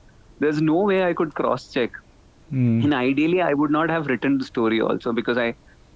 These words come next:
Speaker 1: I feel my research isn't complete. But I talked to my editor, and editor said, like, You, the l-, last thing you can do is, like, go read, uh, gazetted reports from in those era.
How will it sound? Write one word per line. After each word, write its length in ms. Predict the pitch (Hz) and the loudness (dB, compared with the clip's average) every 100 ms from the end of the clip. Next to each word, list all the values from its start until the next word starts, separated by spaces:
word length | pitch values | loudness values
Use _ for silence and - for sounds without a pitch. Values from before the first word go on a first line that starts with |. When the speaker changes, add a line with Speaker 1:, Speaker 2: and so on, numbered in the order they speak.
| _ | _
Speaker 1:
I 160 | 123 131 | -4 -4
feel 460 | - 151 156 156 - _ - - - | 0 0 2 0 -4 _ -20 -14 -4
my 220 | 127 120 | 0 0
research 400 | 120 120 135 131 | 0 0 -2 0
isn't 260 | 135 143 131 | -2 -2 -2
complete. 540 | - 117 - 113 101 - - - - | -2 -4 -4 -4 -4 -8 -20 -20 -6
But 120 | 131 117 | -2 0
I 140 | 113 | 0
talked 260 | 110 113 - | 0 -2 -2
to 40 | |
my 160 | 139 127 | -2 -2
editor, 320 | 101 104 110 | -2 -4 -2
and 140 | 107 107 | -2 0
editor 400 | 104 107 107 117 | 0 -2 -2 -2
said, 220 | 120 113 | -2 -2
like, 220 | 110 107 - - - - - - | -2 -4 -10 -20 -20 -20 -20 -12
You, 380 | - 131 120 139 131 | -4 -4 -4 -8 -4
the 40 | |
l-, 260 | 135 120 117 113 - | -2 -2 -6 -8 -4
last 380 | 127 113 147 - | -2 0 -2 0
thing 100 | 165 | 0
you 40 | |
can 160 | 160 147 | 2 0
do 220 | 131 139 | 2 2
is, 100 | 131 | 0
like, 220 | 120 107 | -2 -2
go 240 | 123 120 117 | -2 0 0
read, 420 | 113 117 113 120 | 0 -2 -2 -2
uh, 280 | 104 104 104 101 | -2 0 -2 -4
gazetted 520 | 107 95 123 120 104 | -6 -6 -6 -4 -4
reports 420 | 104 - 110 104 - | -6 -4 -2 -2 -4
from 560 | - 104 101 101 98 - - - - 139 | -4 -4 -2 -6 -8 -12 -20 -20 -18 -4
in 260 | 135 135 | 0 0
those 260 | 127 120 - | 2 0 -2
era. 400 | 117 113 113 | -4 -2 -2